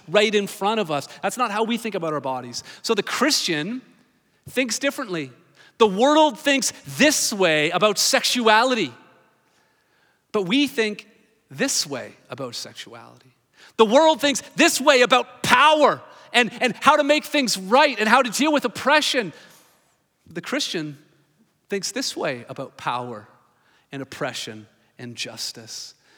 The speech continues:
and how to make things right. They think about it from the perspective of heaven. The world thinks this way about suffering. But the Christian who has an understanding that their body in which they are presently suffering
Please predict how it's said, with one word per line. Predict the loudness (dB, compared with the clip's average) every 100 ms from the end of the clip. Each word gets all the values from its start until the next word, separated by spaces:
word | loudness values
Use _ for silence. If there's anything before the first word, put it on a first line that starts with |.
| _ -20
and | -18
how | -14
to |
make | -14 -16 -18
things | -20 -20 -20
right. | -20 -20 -18
They | -14
think | -10 -10
about | -8 -10
it | -10
from | -12 -10
the | -10
perspective | -12 -16 -16 -16 -18
of | -18
heaven. | -18 -18 -20 _ _ _ _ _ _ -4 0
The | 4
world | 6 6 4
thinks | 2 0
this | 0 2 2 0 2
way | 4 4 -2 -4 -4
about | 4 4 4
suffering. | 0 0 0 -2 -2 0 2 0 -2 -12 _ _ _ _ _ _ _ _ _ _ _ _ _ _ _ _ _ _ _ _ _ _ _ _ _ _ _ _ -12
But | -10
the |
Christian | -6 -2 -2 -2 -2
who | -2
has | -2 -4
an | -6
understanding | -6 -6 -6 -6 -6 -6
that | -6
their | -6
body | -2 0 2 2 -2
in |
which | -4 -4
they | -4
are | -4
presently | -4 -4 -4 -6 -6
suffering | -4 -6 -6 -8 -6 -8 -14